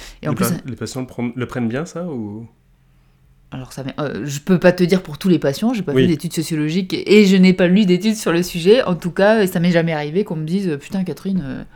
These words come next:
Speaker 1: concentrez-vous, quoi. »
Speaker 2: T'abuses, ouais.
Speaker 1: <laughs> Euh, parce que, parce que, bah, la plupart du temps, quand même, j'ai retenu quelque, enfin, voilà, et puis,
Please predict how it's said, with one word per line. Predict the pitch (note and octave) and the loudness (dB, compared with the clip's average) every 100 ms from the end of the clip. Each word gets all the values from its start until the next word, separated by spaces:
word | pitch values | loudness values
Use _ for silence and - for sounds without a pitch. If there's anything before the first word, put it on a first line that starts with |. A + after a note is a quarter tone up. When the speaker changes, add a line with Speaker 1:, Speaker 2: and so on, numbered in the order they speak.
| - - | -20 -18
Speaker 1:
concentrez-vous, | C#3+ D3+ G#3 A3 | -12 -8 -4 -2
quoi. » | G#3+ B2+ | -2 -4
Speaker 2:
T'abuses, | G#2 F#2 | -6 -6
ouais. | F#2 - - - - | -8 -8 2 4 6
Speaker 1:
<laughs> | D#3 D3 C3 - - F#4+ G4+ G4+ - F4 - F3 | 4 2 0 -2 -2 -2 -2 -2 -6 -6 -6 -4
Euh, | E3 D#3+ D#3 D3+ D3+ D3+ F#3 - _ | -2 -4 -8 -8 -6 -6 -6 -10 _
parce | D3+ C#3+ | -4 -4
que, | - D#3+ D#3 D3+ C#3 | -4 -2 -2 -2 -4
parce | B2 | -8
que, | - | -6
bah, | B2 | -6
la | C3 C3 C#3+ | -4 0 -2
plupart | D#3 D3 B2+ | 2 0 0
du | D3 | 0
temps, | G#3+ | 0
quand | F3 | 0
même, | E3+ F#3 | 0 0
j'ai | D3+ C#3+ | 0 -4
retenu | C#3 - D3+ D#3 | -8 -8 -6 -6
quelque, | C#3+ - C3+ | -10 -10 -12
enfin, | C#3 C3 B2+ | -10 -12 -6
voilà, | G3 F#3+ | -2 -2
et | C3+ | -2
puis, | C3+ C#3+ C3+ | -8 -14 -14